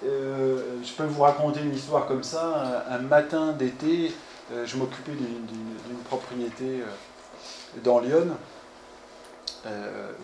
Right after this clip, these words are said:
où on avait à l'époque une académie. Et un matin, je me réveille, gr-, en grand soleil, mais je me réveille brutalement,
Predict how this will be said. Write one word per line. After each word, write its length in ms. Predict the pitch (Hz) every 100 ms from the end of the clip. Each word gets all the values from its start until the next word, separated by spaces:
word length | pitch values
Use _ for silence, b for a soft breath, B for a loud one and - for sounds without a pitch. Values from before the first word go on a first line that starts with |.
| 113
où 140 | 117 113
on 80 |
avait 340 | 113 113 127 127
à 100 | 110
l'époque 360 | 107 110 131 131
une 60 | 113
académie. 460 | 107 107 104 131 180 - B B B B B - 143
Et 180 | 139
un 140 | 143 135
matin, 360 | 147 151 175
je 120 | 165 135
me 100 | 127
réveille, 580 | 131 123 131 151 185 - - - - - 131 135
gr-, 380 | - 185 151 151
en 100 | 151
grand 340 | 135 160 180
soleil, 380 | 175 160 151 170 151
mais 60 |
je 120 | 131
me 100 | 135
réveille 280 | 127 147 170
brutalement, 760 | - 165 170 139 131 139 196